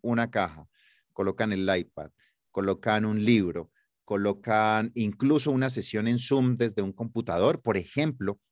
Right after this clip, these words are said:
ese tipo de cosas. ¿Cómo hacen ustedes para hacer evidente el tema de una sesión en Zoom palpable?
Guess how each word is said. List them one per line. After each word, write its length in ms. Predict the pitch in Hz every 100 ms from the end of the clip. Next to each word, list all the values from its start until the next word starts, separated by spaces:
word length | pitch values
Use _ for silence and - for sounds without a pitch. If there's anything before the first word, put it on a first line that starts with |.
| _
ese 200 | 107 127
tipo 240 | 131 131 135
de 120 | 101
cosas. 360 | 131 127 -
¿Cómo 280 | - 135 156
hacen 280 | 156 170 156
ustedes 440 | 131 123 113 127
para 220 | - 117 92
hacer 320 | - 104 - _ _ _ -
evidente 640 | 135 135 120 107 120 123
el 120 | 139 123
tema 280 | 131 131
de 80 | 117
una 160 | 101 123
sesión 400 | 117 - 101 107
en 100 | 120
Zoom 300 | 123 120 117
palpable? 580 | 127 123 131 143 170